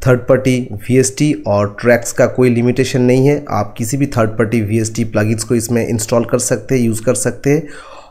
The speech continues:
और जितने सारे मर्जी उतना सारा tracks आप इसमें ऐड कर सकते हैं। Beginners के लिए मैं recommend करूँगा, जो लोग नए से कोई भी ड्रॉ को सीखना चाहते हैं वो लोग tracks and waveform को try करें।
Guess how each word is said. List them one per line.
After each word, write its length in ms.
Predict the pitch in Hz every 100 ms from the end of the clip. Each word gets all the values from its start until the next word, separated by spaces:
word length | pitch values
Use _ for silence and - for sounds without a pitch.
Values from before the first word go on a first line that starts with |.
| -
और 220 | 101 101
जितने 400 | 131 135 165 165
सारे 280 | 165 147 143
मर्जी 480 | 123 127 120 139
उतना 340 | - 120 113 117
सारा 280 | 113 110 104
tracks 460 | 104 107 98 - -
आप 180 | 107 -
इसमें 340 | 107 120 170
ऐड 200 | - 113
कर 140 | - 107
सकते 360 | - 98 -
हैं। 220 | 156 202 - - - -
Beginners 480 | 107 151 185 190 185
के 100 | 185
लिए 140 | 180
मैं 100 | 175
recommend 420 | 160 147 156 165 160
करूँगा, 340 | 156 147 147
जो 180 | 127 123
लोग 260 | 123 120
नए 380 | 104 107 120 139
से 500 | 143 160 151 - - _
कोई 160 | - 123
भी 120 | 117
ड्रॉ 240 | 110 123 117
को 340 | - 117 -
सीखना 380 | - 151 147 160
चाहते 300 | 151 147 156
हैं 60 | 143
वो 160 | 117
लोग 300 | 117 113 -
tracks 280 | 113 104 -
and 180 | 110 101
waveform 360 | 120 - 127
को 100 | 117
try 280 | 135 - 120
करें। 260 | 123 151